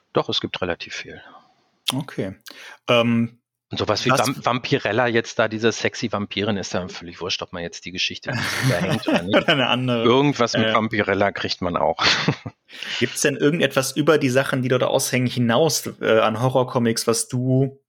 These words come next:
Speaker 2: empfehlen würdest, sag ich mal? Also Hörerinnen und Hörer sind ja auch immer ganz gerne, also zumindest kriege ich das von euch meistens so gespiegelt, ähm, dass ihr auch ganz gerne Leseempfehlungen entgegennehmt. Ähm, gibt es da etwas, was du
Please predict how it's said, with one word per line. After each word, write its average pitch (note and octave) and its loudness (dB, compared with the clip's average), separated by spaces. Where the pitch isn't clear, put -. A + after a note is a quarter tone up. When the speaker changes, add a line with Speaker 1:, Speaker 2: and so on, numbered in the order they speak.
Speaker 2:
empfehlen A#2+ 2
würdest, F#2+ -2
sag G2 2
ich - -6
mal? F#2+ -2
Also G#2 -2
Hörerinnen A#2 4
und A#2 0
Hörer A#2+ 2
sind A#2 -2
ja A#2 2
auch A2 -2
immer A2+ 0
ganz A#2 -2
gerne, A#2 0
also A2 -8
zumindest E3 2
kriege D#3 0
ich B2+ 2
das C#3 2
von C3 2
euch D3+ 2
meistens C3+ 2
so B2+ 2
gespiegelt, C3 0
ähm, A#2+ 4
dass - 0
ihr A#2+ 4
auch B2 0
ganz B2+ -2
gerne C3 2
Leseempfehlungen C3+ 2
entgegennehmt. A2+ 0
Ähm, A#2 4
gibt C#3+ 0
es - 2
da A2+ 4
etwas, A2+ 0
was - 0
du D#3 2